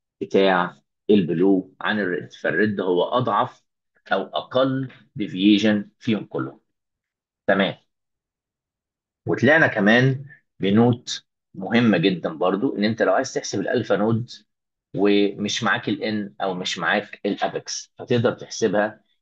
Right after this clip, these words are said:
بالقانون ده، تو فاي نود ماينس الأبكس. ده كان قانون مين؟ كان قانون الألفا نود المينيموم ديفيجن. لو معاك الفاي نود اللي هي الأنجل اللي بره، هتضرب في اتنين وتنقص الأبكس. طب ليه ضربت في اتنين؟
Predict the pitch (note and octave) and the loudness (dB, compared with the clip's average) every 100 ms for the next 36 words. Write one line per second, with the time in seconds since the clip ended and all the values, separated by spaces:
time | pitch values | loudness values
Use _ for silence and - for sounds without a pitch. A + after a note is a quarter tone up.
0 | _ G2 F2+ G2 G2+ G2 G2+ A#2 - _ | _ -6 -4 -4 -2 0 0 -2 -10 _
1 | A#2+ A#2 G2+ - E2+ F2+ G#2 A#2+ A#2 - | -2 -2 -2 -2 -4 -2 -2 -2 -4 -8
2 | - G2+ G2+ A#2 A2 G#2+ - G#2 F#2+ - | -14 -6 -2 -2 -2 -6 -6 -6 -6 -10
3 | - - - - _ _ _ _ _ _ | -14 -14 -14 -16 _ _ _ _ _ _
4 | _ _ _ _ F2 F#2 - E2 D#2 D#2 | _ _ _ _ 2 2 0 -8 -4 0
5 | F#2+ F#2+ G2 G2 G2+ - - E2+ E2+ F2+ | 2 4 4 2 -2 -12 -6 -4 -2 0
6 | F#2+ F#2+ F2 - - E2 D#2 F#2 G2+ - | 0 0 -4 -8 -2 -2 0 2 2 2
7 | F2 F2+ F2+ E2 G2 G2+ F2 D2+ D2+ G2+ | -2 0 0 0 2 0 0 -4 0 2
8 | A2 C#3+ - _ _ - E2+ E2+ F2 B2+ | 2 0 -4 _ _ -2 0 2 0 0
9 | G#2 - F2 G2 D#2+ C#2 C2 E2+ D2+ F2 | -2 -2 -2 0 -2 -4 -6 -4 -4 -6
10 | F#2 F#2 G2 G2+ B2+ E3+ _ _ _ _ | -4 -2 0 0 -2 -6 _ _ _ _
11 | _ _ _ _ _ _ - A2 C3+ D3 | _ _ _ _ _ _ -8 0 2 2
12 | - - C#3 C#3 C#3 - - A#2 B2+ - | 0 -6 -4 -6 -6 -10 -10 -4 -2 -2
13 | A2+ - - - - C#2+ A2+ A#2+ B2 B2 | -2 -2 -4 -4 -4 0 4 4 2 -2
14 | A#2 B2 E3 F#3+ | -6 -4 -4 -4